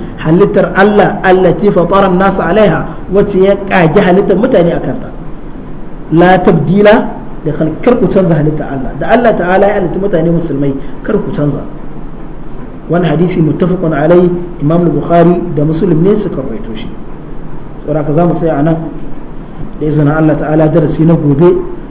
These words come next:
za mu tashi kuma wani hadisi, shi ma mai zaman kansa, hadisin Hudhaifa,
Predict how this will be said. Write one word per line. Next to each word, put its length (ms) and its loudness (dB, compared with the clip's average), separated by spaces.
za 140 2
mu 120 4
tashi 280 0
kuma 260 2
wani 140 4
hadisi, 520 0
shi 140 -4
ma 160 4
mai 140 4
zaman 260 2
kansa, 360 -2
hadisin 560 2
Hudhaifa, 500 2